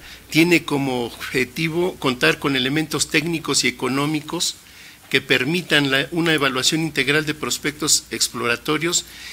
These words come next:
identificados y la localización y evaluación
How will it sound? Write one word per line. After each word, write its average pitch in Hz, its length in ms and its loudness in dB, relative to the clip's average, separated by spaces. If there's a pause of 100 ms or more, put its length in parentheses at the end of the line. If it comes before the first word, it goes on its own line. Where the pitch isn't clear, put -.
(120)
identificados 135 1080 0 (240)
y 120 120 -2
la 127 180 2
localización 127 960 0 (480)
y 123 160 2
evaluación 127 720 4